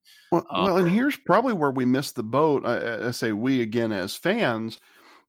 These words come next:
Speaker 1: You know, if, if you don't like the idea of your starting quarterback having an endorsement deal with insert sponsor here, uh,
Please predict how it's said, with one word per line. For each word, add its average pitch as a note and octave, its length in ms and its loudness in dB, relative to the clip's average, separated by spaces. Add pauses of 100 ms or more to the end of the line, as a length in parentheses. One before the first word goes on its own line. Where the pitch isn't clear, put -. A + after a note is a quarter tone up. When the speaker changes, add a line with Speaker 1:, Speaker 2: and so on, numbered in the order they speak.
Speaker 1:
You D3 120 0
know, C3+ 240 0 (220)
if, - 400 0
if D3 380 0
you C#3+ 280 4
don't F#3+ 300 0
like E3+ 320 0
the C3+ 120 2
idea B2 520 4
of A#2+ 520 2 (380)
your A#2 360 2
starting B2 400 2
quarterback A#2 840 2
having A#2 300 -2
an G#2+ 80 -2
endorsement G#2+ 600 -4
deal G2+ 360 0
with G2 480 -4 (100)
insert G#2 440 -2
sponsor G2+ 500 -4
here, G2 440 0 (400)
uh, B2 280 2